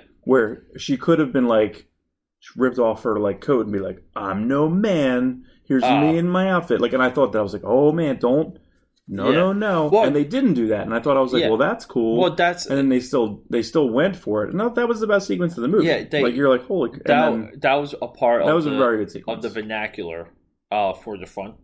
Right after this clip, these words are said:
Speaker 2: for, for that war, which is, um, there were areas that were so com-,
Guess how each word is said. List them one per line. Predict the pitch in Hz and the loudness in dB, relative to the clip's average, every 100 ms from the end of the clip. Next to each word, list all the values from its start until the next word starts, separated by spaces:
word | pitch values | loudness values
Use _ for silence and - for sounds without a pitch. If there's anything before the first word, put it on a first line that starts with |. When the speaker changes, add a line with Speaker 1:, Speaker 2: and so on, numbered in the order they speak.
| _ _ _ _ _ _ _ - | _ _ _ _ _ _ _ -14
Speaker 2:
for, | 120 104 95 92 - _ | -8 -6 -8 -12 -16 _
for | 113 | -10
that | 101 87 110 | -8 -10 -8
war, | 101 85 - _ _ _ | -8 -8 -12 _ _ _
which | 113 101 110 | -8 -6 -6
is, | 101 98 - - | -6 -8 -14 -8
um, | 101 98 92 90 - | -6 -6 -8 -12 -8
there | 107 | -6
were | 104 - | -4 -6
areas | 110 107 104 95 95 - | -8 -8 -8 -8 -10 -10
that | 90 | -12
were | 87 90 | -12 -14
so | - 104 95 95 92 - _ _ _ _ _ - | -12 -10 -8 -8 -10 -14 _ _ _ _ _ -18
com-, | 110 90 | -16 -16